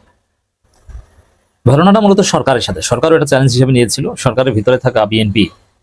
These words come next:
তারাও চ্যালেঞ্জ হিসেবে নিয়েছিল, কিন্তু হেরে গেছে, জিতে গেছে ছাত্র জনতা। এই ছাত্রদের সাথে বিএনপি কখনোই পারবে না। দর্শক, আলোচনা করছি চট্টগ্রামের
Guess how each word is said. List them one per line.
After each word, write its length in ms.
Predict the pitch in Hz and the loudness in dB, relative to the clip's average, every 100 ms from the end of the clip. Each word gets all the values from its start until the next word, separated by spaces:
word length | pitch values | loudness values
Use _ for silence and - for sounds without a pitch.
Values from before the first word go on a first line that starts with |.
| - | -2
তারাও 200 | 123 156 | 0 2
চ্যালেঞ্জ 240 | 143 113 | 0 0
হিসেবে 240 | 104 98 | -2 -2
নিয়েছিল, 300 | 101 95 139 | 0 0 0
কিন্তু 220 | 151 139 117 | 0 0 2
হেরে 200 | 123 160 | 2 2
গেছে, 300 | 131 - - _ 110 | 0 -2 -6 _ -2
জিতে 220 | 135 135 | 0 2
গেছে 200 | 113 151 | 0 0
ছাত্র 300 | 143 107 95 | -4 -4 -4
জনতা। 240 | 85 80 - _ _ _ - - _ _ _ - - _ _ _ - | -4 -6 -16 _ _ _ -20 -20 _ _ _ -20 -20 _ _ _ -2
এই 120 | 160 | 0
ছাত্রদের 360 | 160 143 160 160 | 0 -2 0 -2
সাথে 240 | 165 160 | 0 0
বিএনপি 420 | 131 123 135 233 196 - - | 0 0 0 -2 -4 -6 -4
কখনোই 360 | 123 135 139 | -2 0 0
পারবে 300 | 147 92 87 | 0 -4 -4
না। 80 | - - - _ _ _ - - - - - - _ - | -8 -14 -20 _ _ _ -14 -12 -12 -14 -20 -20 _ -4
দর্শক, 240 | 113 - | -2 0
আলোচনা 340 | 113 123 139 | 0 0 0
করছি 260 | 139 143 170 | 0 -2 -2
চট্টগ্রামের 460 | - - 123 131 | -4 -2 -2 -2